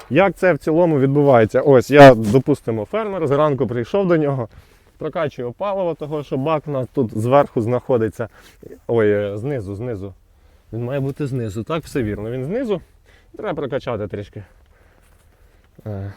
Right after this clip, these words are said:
дизель, щоб він дійшов до системи і він у нас легко запустився.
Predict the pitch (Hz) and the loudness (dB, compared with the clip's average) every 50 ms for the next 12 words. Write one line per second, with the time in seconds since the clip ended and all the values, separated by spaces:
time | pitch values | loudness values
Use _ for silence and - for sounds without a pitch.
0 | - 120 127 147 170 180 175 156 143 123 110 - - 139 120 104 135 135 123 104 | -10 -6 -4 -2 -2 0 0 0 -2 -2 -4 -6 -6 -6 -6 -4 -4 -6 -6 -8
1 | - - - _ _ _ _ _ _ _ _ _ _ _ - 107 110 120 131 120 | -14 -20 -20 _ _ _ _ _ _ _ _ _ _ _ -8 -6 -4 -4 -4 -2
2 | - 127 110 104 107 104 - 160 - - - 185 170 147 131 110 117 143 139 127 | -2 -2 -2 -2 -4 -6 -8 -10 -10 -8 -6 -6 -6 -6 -8 -10 -8 -8 -6 -6
3 | 123 113 117 113 104 - 139 135 117 - 110 98 98 98 - 110 - _ - 101 | -6 -8 -10 -12 -12 -12 -12 -12 -12 -14 -14 -14 -14 -14 -16 -18 -18 _ -16 -18
4 | 85 - | -18 -18